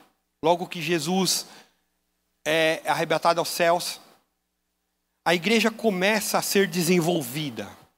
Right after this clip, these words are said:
E eles ouviam a voz do Espírito Santo. E o Senhor, antes de falar de prosperidade, de cura, de milagres, o Senhor falava pra eles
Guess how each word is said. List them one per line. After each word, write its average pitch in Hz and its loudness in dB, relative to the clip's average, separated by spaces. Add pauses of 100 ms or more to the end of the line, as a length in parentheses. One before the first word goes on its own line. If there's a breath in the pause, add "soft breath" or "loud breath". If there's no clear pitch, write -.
(920)
E 185 4
eles 262 2
ouviam 190 2
a 151 4
voz 160 6
do - -10
Espírito 156 -4
Santo. - -2 (1000)
E 220 4
o 226 6
Senhor, 247 4 (120)
antes 277 2
de 240 0
falar 208 8
de 165 -6
prosperidade, 190 6
de 185 -4
cura, 214 4
de 175 0
milagres, 202 2 (500 soft breath)
o 196 -2
Senhor 226 6
falava 214 6
pra 185 4
eles 190 2